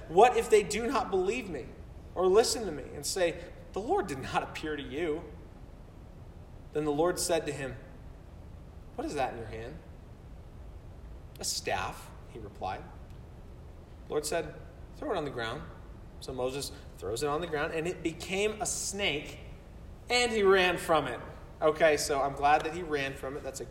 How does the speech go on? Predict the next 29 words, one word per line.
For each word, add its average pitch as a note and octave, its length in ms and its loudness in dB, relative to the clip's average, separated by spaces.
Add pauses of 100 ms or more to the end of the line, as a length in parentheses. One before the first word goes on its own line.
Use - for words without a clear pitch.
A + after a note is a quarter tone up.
good C#3+ 320 0 (320)
thing C#3 200 -2
to D3 100 -6
do C#3+ 200 0
if C#3+ 140 2
there's C#3+ 160 0
a D3+ 60 0
snake D3 580 0
that D3 160 -2
just C#3 160 -6
appears D3+ 440 0
out C3+ 120 8
of - 80 -6
the C3 80 -6
staff - 440 0
you A#2 80 -8
were A2+ 80 -8
just G#2 180 -12
holding. G#2+ 300 -8 (420)
I - 100 2
would C#3+ 180 2
be C#3 100 -4
totally C3 600 -2 (340)
terrified A2+ 540 0
if A2 100 -6
that G#2 140 -2
happened G#2 320 -6
to A2+ 60 -6
me. B2+ 320 -2